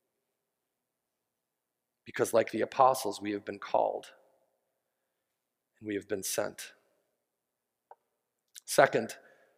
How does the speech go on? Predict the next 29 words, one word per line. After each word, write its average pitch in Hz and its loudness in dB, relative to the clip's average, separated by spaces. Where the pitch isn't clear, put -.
the - -8
called 147 6
don't 143 4
have 143 -2
to 135 -4
go 120 4
very 104 -2
far - -2
to 117 0
be 104 -6
where 104 -4
God 95 0
has - -8
sent - -6
them. - -16
We 117 -12
don't 143 0
have 151 -2
to 139 -4
go 131 2
very 120 4
far 120 4
to 101 -4
be 107 -10
where 107 -2
God 98 -2
has 113 -6
sent 139 -4
us. - -10